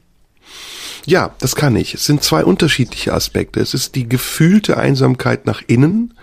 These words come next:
also auch das sich nicht mehr verstanden fühlen und das sich, äh, isoliert fühlen oder sich selbst sogar isolieren. Das, äh, wechselt sich sogar ab.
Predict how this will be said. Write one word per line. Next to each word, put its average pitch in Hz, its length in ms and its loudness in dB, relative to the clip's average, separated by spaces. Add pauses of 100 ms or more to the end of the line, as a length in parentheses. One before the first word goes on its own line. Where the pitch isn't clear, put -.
(760)
also 120 260 2
auch 120 120 0
das - 220 0
sich - 200 0
nicht 139 260 2
mehr 123 100 4
verstanden 120 640 0
fühlen 196 680 0
und 113 300 -2
das 117 200 0
sich, - 340 -4
äh, 110 280 2
isoliert 110 600 2
fühlen 165 420 2
oder 110 220 2
sich 98 180 -2
selbst - 300 0
sogar 107 240 0
isolieren. 113 800 2 (180)
Das, - 240 -4
äh, 113 160 0 (100)
wechselt 113 320 -2
sich - 140 -4
sogar - 300 -2
ab. - 260 -4